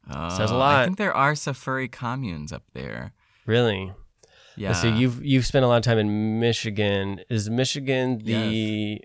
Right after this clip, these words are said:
Speaker 2: what's, what shape is that?
Speaker 1: The mitten.
Speaker 2: Okay, that is,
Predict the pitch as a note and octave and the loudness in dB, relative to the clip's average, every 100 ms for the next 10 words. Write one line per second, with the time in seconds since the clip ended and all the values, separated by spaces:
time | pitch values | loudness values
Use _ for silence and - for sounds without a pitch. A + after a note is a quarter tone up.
0 | _ _ A#2+ - - - - B2+ - - | _ _ -6 -2 -2 -2 -6 -8 -4 -4
1 | B2+ C3 A#2+ B2+ B2 B2 - _ _ _ | -4 -4 -8 -8 -6 -8 -10 _ _ _
2 | _ _ _ _ _ - F2+ F#2 G2+ E2+ | _ _ _ _ _ -12 -8 -6 -8 -8
3 | D#2 A#1 - _ _ _ - A2+ A2 G2 | -10 -12 -16 _ _ _ 0 2 2 4
4 | A2+ A#2+ A#2+ A2+ G#2+ G2+ G2 | 4 2 2 4 4 2 -2